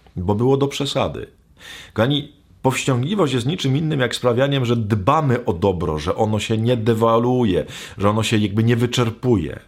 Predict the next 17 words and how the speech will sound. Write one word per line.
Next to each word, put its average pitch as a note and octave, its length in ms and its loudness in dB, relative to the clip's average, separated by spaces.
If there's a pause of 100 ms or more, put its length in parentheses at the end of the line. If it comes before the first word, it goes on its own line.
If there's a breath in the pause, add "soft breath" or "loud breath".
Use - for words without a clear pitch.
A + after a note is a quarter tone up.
(500 loud breath)
Kochani, G3+ 180 -2
pomyślcie, E3 420 2
tylko - 180 -2
oczywiście C#3 260 -2
nie C#3+ 120 0
o C#3 40 2
takich A#2+ 280 -6
pierdołach A#2+ 420 2
jak G#2+ 120 0
jedzenie, A#2 300 2
chociaż G#2 300 -2
to A2 100 2
akurat G#2 260 0
też A#2 160 -4
może E2+ 260 0
być E2+ 340 -8
ważne E2 340 -2